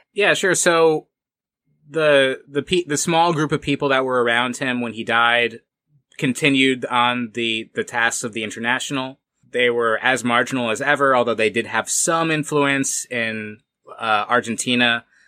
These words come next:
and Uruguay and, and Brazil as they moved out from dictatorship to democracy.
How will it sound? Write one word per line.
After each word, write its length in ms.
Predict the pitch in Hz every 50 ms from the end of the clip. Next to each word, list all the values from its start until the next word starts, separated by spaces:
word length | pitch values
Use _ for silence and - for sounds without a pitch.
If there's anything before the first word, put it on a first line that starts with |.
| _ _ -
and 120 | 123 117 117 -
Uruguay 560 | 113 117 120 120 123 123 120 120 120 120 120 120
and, 220 | 120 104 101 104 -
and 180 | 104 107 104 95
Brazil 420 | 110 107 104 113 117 113 113 113
as 200 | 107 104 101 -
they 100 | 117 107
moved 320 | 104 107 110 113 110 98 110
out 260 | 101 104 104 101 -
from 280 | - 113 107 101 98
dictatorship 580 | - - 101 - - 113 107 107 - - 120 -
to 80 | - 95
democracy. 680 | 101 101 104 107 107 - 113 - - 110 101 101 -